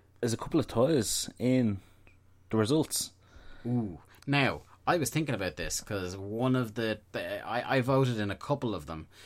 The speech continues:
Speaker 2: just
Speaker 1: Mm.
Speaker 2: to see how the results were going. And,
Speaker 1: Just for
Speaker 2: um,
Speaker 1: scientific reasons, obviously.
Speaker 2: Yeah, yeah, I noticed that now. It may, these may not be the topics that are still tied now, but at the time I noticed a couple of ties.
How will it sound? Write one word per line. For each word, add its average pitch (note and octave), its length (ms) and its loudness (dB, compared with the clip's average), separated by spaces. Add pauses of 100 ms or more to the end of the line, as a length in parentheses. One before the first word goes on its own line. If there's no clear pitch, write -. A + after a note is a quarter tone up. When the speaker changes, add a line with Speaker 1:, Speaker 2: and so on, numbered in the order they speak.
(180)
Speaker 2:
just G#2+ 160 0
Speaker 1:
Mm. F2 40 -4
Speaker 2:
to - 60 0
see A2 140 2
how G#2 100 2
the F#2 80 -4
results G2 420 -2
were G2+ 100 -4
going. D#2 320 -6 (640)
And, F#2+ 520 0
Speaker 1:
Just C#3+ 160 2
for - 60 6
Speaker 2:
um, - 40 4
Speaker 1:
scientific A#2+ 480 2
reasons, F#2 320 -6
obviously. F#2 300 -6
Speaker 2:
Yeah, B3 100 4
yeah, G#3+ 200 6 (120)
I D#3+ 140 6
noticed D3+ 420 6
that B2 160 2
now. B2+ 120 4
It A#2 40 0
may, C#3+ 140 2
these C#3+ 260 2
may C3 160 4
not B2 180 2
be A#2+ 80 -2
the G#2+ 120 -4
topics A2+ 380 -2
that G#2 120 -4
are G2 80 -2
still B2 320 0
tied G2 380 -2
now, F2+ 300 -4 (320)
but E2 120 -2
at B2+ 100 4
the - 80 -8
time B2 360 -2
I G2 40 -2
noticed F#2+ 380 -6
a F#2 40 -8
couple E2+ 220 -12
of E2+ 80 -10
ties. F2+ 440 -6